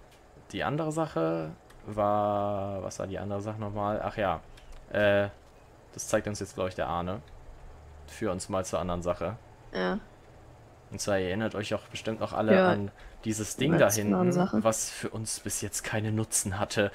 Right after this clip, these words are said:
Speaker 1: sondern einfach nur unnötig in der Landschaft
Speaker 2: Jetzt hat es
Speaker 1: herumstand.
Speaker 2: einen.
Speaker 1: Jetzt hat es nämlich einen, denn um die
Speaker 2: Jetzt hat es einen sehr
Speaker 1: Ladungslampen
Speaker 2: großen Nutzen.
Speaker 1: zu craften, äh, brauchte man ja diese, warte, ich zeige euch das kurz, äh, hier, diese
Speaker 2: Ja, nicht zu
Speaker 1: Ladungsspeicher.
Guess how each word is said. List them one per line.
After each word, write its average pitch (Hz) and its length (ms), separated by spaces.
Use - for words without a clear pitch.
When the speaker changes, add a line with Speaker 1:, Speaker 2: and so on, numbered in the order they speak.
Speaker 1:
sondern 104 240
einfach 98 260
nur 104 160
unnötig 95 480
in 92 60
der 92 100
Landschaft 87 480
Speaker 2:
Jetzt - 320
hat 82 80
es 80 160
Speaker 1:
herumstand. - 80
Speaker 2:
einen. - 280
Speaker 1:
Jetzt - 260
hat 110 80
es 95 160
nämlich 87 280
einen, 90 300
denn 104 180
um 98 120
die 95 160
Speaker 2:
Jetzt 107 240
hat 131 120
es - 140
einen 180 180
sehr - 140
Speaker 1:
Ladungslampen 208 80
Speaker 2:
großen 180 280
Nutzen. 165 360
Speaker 1:
zu - 120
craften, 113 680
äh, 101 260
brauchte 113 340
man 107 160
ja 104 80
diese, 101 420
warte, 87 260
ich 87 120
zeige 92 220
euch 104 60
das - 200
kurz, 123 360
äh, 98 340
hier, 107 480
diese 98 120
Speaker 2:
Ja, 92 60
nicht - 0
zu - 20
Speaker 1:
Ladungsspeicher. 101 800